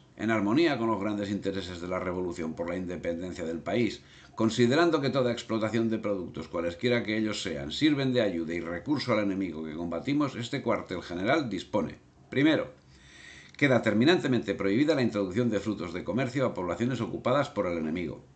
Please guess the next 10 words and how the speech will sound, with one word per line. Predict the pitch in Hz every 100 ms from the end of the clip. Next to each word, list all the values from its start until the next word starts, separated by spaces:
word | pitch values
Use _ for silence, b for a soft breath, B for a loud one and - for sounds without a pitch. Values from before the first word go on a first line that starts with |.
| -
Segundo, | - 131 170 147 - - B B B
queda | - 139 139
asimismo | 127 156 151 104 101 85
prohibida | 90 98 139 147
la |
introducción | 117 98 92 87 139
de | 127
ganados | 95 123 156 151 - - - - -
en | 98 92
pie. | - 120 -